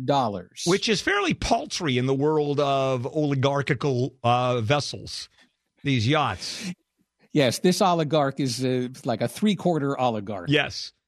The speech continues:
Speaker 2: Eh, these are not easy to get because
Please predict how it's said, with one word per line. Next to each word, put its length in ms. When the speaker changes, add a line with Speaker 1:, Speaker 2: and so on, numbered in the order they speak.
Speaker 2:
Eh, 160
these 300
are 80
not 180
easy 280
to 80
get 340
because 720